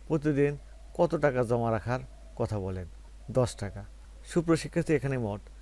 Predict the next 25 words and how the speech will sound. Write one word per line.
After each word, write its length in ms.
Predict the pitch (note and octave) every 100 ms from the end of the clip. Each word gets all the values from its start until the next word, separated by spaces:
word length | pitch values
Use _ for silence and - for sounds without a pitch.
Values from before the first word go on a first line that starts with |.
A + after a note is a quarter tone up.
| - -
তেতাল্লিশটি 580 | C3+ B2+ C#3 B2+ - C#3 D#3 - - - - - -
এক 60 | B2+ A2
কথায় 200 | A2 B2
উত্তর 180 | A2 - G#2
দেওয়া 180 | A2+ G#2
আছে। 200 | - C3 D#3 - - - -
তোমরা 240 | C#3 A#2+ F2+ - - - - - - - -
ভিডিও 240 | B2+ C3+ C3+
থামিয়ে 320 | A#2 A#2+ B2+ D3+ D#3+ - - - - - - -
প্রশ্ন 240 | - C3 - B2+
এবং 100 | A#2 G#2+
উত্তরগুলো 320 | - G#2+ G#2 G2
এখান 140 | F#2 G#2
থেকে 180 | G#2+ C#3+ - - - - -
দেখে 180 | G2+ F#2+
নেবে। 180 | F2 F2 - - - - - C3+
তাহলে 280 | A#2+ G#2+ F2+ - - - - -
আশা 160 | B2 C3+
করা 140 | B2+ A#2 G2
যায় 140 | G#2 - - - -
তোমরা 180 | B2+ A#2+ A#2
পরীক্ষা 280 | A#2 - A2
এখান 140 | G#2+ F#2
থেকে 180 | G#2+ B2+ D3+ - - -
সর্বাধিক 420 | B2 A2 G#2+ B2+